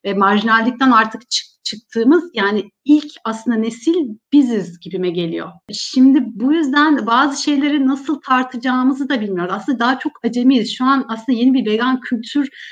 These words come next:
inşa ediyoruz bir yerde. Yani farkında olsak da olmasak da, istesek de istemesek de. Yani bunun i-, birinci, ilk nesli biziz gibime geliyor. Tereyağına takılıyoruz, süte takılıyoruz falan. Birçok şey bizi hala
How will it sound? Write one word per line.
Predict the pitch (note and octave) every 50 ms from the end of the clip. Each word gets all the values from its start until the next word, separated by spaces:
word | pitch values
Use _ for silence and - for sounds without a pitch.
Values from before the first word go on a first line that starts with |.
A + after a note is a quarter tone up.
| - - _ - -
inşa | A#3 G#3+ G#3 - - G#3 G3 F#3+
ediyoruz | F3+ G3 F#3+ F3+ F#3+ G3 G3+ F#3+ F#3+ F#3
bir | G#3
yerde. | G#3 G3+ G3 G#3 G3+ G#3+
Yani | G#3+ G#3 G#3+ G#3+
farkında | G#3+ - A#3+ A#3+ A#3+ A#3+ C#4 C4 -
olsak | - A#3+ A#3+ A#3+ A#3+ - C#4 C#4 C4+ - -
da | G#3
olmasak | G#3+ A#3 A#3 A#3 A3+ G#3+ A3+ G#3 G3 - - -
da, |
istesek | F#3+ G#3+ - - A3 - C4+ C4+ C4 -
de | A3+
istemesek | G#3+ G#3+ A3 - B3 A#3 A3 G#3+ A3 - G3+ G3 G3 _ -
de. | D4
Yani | E4 D#4 A#3+ A3 A3 G#3+
bunun | A#3+ C4+ E4 F4+
i-, | C#4+ B3+ B3+ G#3+ G#3+
birinci, | A3+ B3+ B3 C#4 C4 C4 - D4
ilk | D4 D4+ - -
nesli | B3+ A3+ A#3+ - - - B3
biziz | A#3 B3 A#3 A3+ G3+ F#3 -
gibime | - F3 F#3 F3+ F3+ E3+
geliyor. | E3+ F3 E3+ F3 E3+ E3+ E3+ E3+ - - - - - - - _ _ -
Tereyağına | - C4 C4+ C4 C4 B3+ B3 B3+ C4 B3 B3
takılıyoruz, | B3 C4 B3 - - B3+ B3 B3+ B3+ B3+ C4 C4 B3+ - -
süte | - - - G#3+ - B3+ B3
takılıyoruz | - B3+ B3+ - C4 B3 B3 A#3+ A#3+ B3 B3 - - -
falan. | A#3 A#3 A#3 B3+ C4+ C4+ - -
Birçok | - - - C#4+ C4
şey | - - C4 C4 A3
bizi | B3+ A#3 B3+
hala | B3 B3 B3 B3 B3 C4+ C4 A#3+